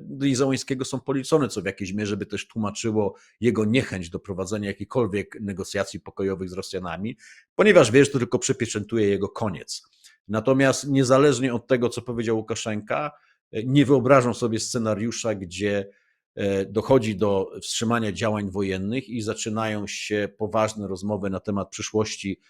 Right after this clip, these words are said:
Ukrainy i tych terenów, których Rosja przejęła, e, czy anektowała, e, z udziałem Wołodymyra Zełenskiego. E, nie widzę tego, absolutnie.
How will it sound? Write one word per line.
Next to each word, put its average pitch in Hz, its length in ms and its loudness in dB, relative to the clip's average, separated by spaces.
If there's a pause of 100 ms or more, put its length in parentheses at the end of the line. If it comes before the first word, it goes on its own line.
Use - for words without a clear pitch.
(180)
Ukrainy 107 580 0
i 95 80 -6
tych - 220 -10
terenów, 104 400 -2
których 92 220 -6
Rosja 101 440 -2 (880)
przejęła, 104 640 -2 (420)
e, 98 580 0
czy - 220 -16
anektowała, 101 880 -2 (320)
e, 113 40 2 (840)
z 110 140 -10
udziałem 135 600 8
Wołodymyra 110 600 0
Zełenskiego. 82 800 -8
E, - 40 -4 (360)
nie 127 240 2
widzę 90 260 -2
tego, 76 260 -12
absolutnie. 90 520 -8